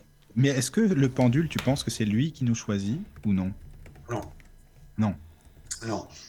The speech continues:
Speaker 2: Alors, justement, ça va peut-être dé-, déranger du monde, mais tant pis.
Speaker 1: Non, non, mais c'est bien que tu le dises. Non, mais c'est intéressant parce que moi, j'ai
Speaker 2: Voilà.
Speaker 1: toujours entendu l'inverse. C'est pour ça, tu vois.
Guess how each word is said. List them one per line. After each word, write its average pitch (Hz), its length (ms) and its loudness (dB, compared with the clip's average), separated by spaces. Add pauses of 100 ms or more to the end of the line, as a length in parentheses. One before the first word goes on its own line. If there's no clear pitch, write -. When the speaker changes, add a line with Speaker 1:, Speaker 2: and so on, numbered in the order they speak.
(220)
Speaker 2:
Alors, 107 160 -2
justement, 123 420 0
ça 110 160 -2
va 104 40 -6
peut-être 98 180 -6
dé-, 95 320 -6
déranger 110 440 0
du 107 140 -2
monde, 120 200 4
mais 101 140 0
tant 98 140 -10
pis. - 180 -2
Speaker 1:
Non, 170 80 6
non, 202 120 8
mais 185 80 6
c'est 156 140 2
bien 185 200 6
que - 60 -6
tu 139 100 2
le 135 100 2
dises. 190 200 6
Non, 147 60 6
mais 131 80 6
c'est 127 120 2
intéressant 131 440 2
parce 127 220 -4
que 151 80 -2
moi, 139 100 2
j'ai 131 80 0
Speaker 2:
Voilà. - 100 0
Speaker 1:
toujours 143 140 -2
entendu 131 300 0
l'inverse. 127 380 2
C'est 110 100 -4
pour 104 180 -8
ça, 170 140 0
tu 196 120 -4
vois. 123 240 0